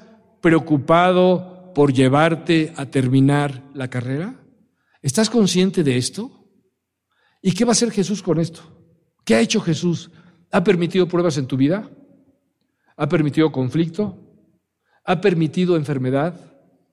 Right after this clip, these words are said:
¿Situaciones difíciles de trabajo? ¿Situaciones difíciles, a lo mejor económicas?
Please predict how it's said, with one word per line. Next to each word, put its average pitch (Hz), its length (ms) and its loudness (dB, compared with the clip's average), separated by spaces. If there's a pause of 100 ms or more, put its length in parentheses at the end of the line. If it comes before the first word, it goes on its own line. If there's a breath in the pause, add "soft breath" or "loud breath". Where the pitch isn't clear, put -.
(580)
¿Situaciones 165 540 0
difíciles 147 440 -2
de 127 60 -4
trabajo? 160 520 -6 (960)
¿Situaciones 160 580 0
difíciles, 139 840 -6
a 120 100 -12
lo 135 80 -4
mejor 143 200 0
económicas? 180 880 -6